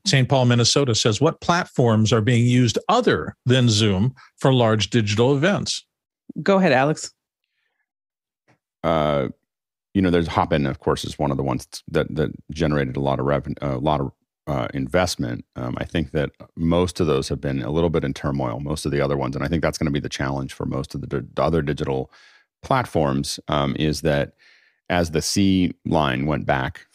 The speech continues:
Speaker 3: <laughs> and, and that all they did was digital events, um, whether many of them will be able to, um,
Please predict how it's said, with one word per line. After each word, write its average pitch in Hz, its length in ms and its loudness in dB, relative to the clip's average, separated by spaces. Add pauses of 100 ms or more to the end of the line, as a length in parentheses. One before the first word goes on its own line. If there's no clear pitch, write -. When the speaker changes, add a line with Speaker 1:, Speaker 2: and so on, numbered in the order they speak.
(220)
Speaker 3:
<laughs> - 320 -18
and, 92 260 -2
and 87 140 2
that 82 160 0
all 82 240 2
they 82 140 2
did 73 180 0
was 73 140 -4
digital 69 400 -4
events, 67 440 -4 (420)
um, 65 380 -2
whether 78 300 2
many 76 280 2
of 73 120 -2
them 73 100 -2
will 71 100 -2
be 71 140 -2
able 67 180 -4
to, 64 480 -6
um, 64 380 -6